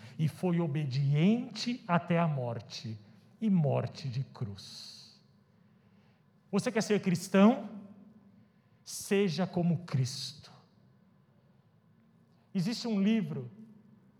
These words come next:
onde eu li um trecho dele, porque eu recebo amostra grátis de livro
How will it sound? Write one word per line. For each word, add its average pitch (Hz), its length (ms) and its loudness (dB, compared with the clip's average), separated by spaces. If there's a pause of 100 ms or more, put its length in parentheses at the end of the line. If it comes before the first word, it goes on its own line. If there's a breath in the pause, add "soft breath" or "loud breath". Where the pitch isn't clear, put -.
(140)
onde 196 380 4
eu 190 60 4
li 180 180 2
um 196 80 4
trecho 202 420 0
dele, 165 320 0
porque - 260 -8
eu 262 80 0
recebo 190 360 -2
amostra 170 320 -2
grátis 151 400 -2
de 139 80 -6
livro 143 400 -4